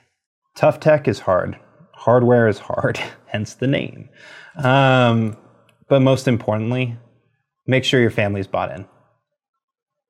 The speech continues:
If your family is not bought in for you being an entrepreneur, you need to really think about it. 'Cause the reality is, is that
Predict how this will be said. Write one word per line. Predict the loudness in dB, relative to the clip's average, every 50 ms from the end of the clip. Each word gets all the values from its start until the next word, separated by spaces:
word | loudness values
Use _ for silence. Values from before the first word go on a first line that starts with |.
| _ _ _ _ _
If | -6 -2 2
your | 2 0 2
family | 2 0 2 2 2 2
is | 0 0 -2
not | -2 -4 -4 -4 -2
bought | -2 0 0 0
in | -2 -4 -6 -8 -10 -12
for | -10 -8 -8
you | -6 -6 -6
being | -6 -6 -8 -8
an | -8
entrepreneur, | -8 -10 -10 -10 -12 -10 -10 -10 -10 -12 -14 _ _ _ _ _ _ _ _ _ _ _ _ _ _ _ _ _ _ _ _ _ _ _ _
you | -2 0 0
need | 2 0 0 0
to | -2 -2
really | -2 0 0 0 0 0 -2 -2 -6 -8
think | -10 _ -10 -8 -8 -8 -8
about | -12 -12 -14 -14
it. | -20 -20 _ _ _ _ _ _ _ _ _ _ _ _ _ _ _ _ _ _ _ _ _ _ _
'Cause | -6 -4 -2
the | 0 2
reality | 4 4 4 6 6 4 4 4 4 4 2
is, | 2 2 0 -2 -4 -6
is | -8 -10 -8 -6
that | -4 -2 -2 -2 -6 -8 -14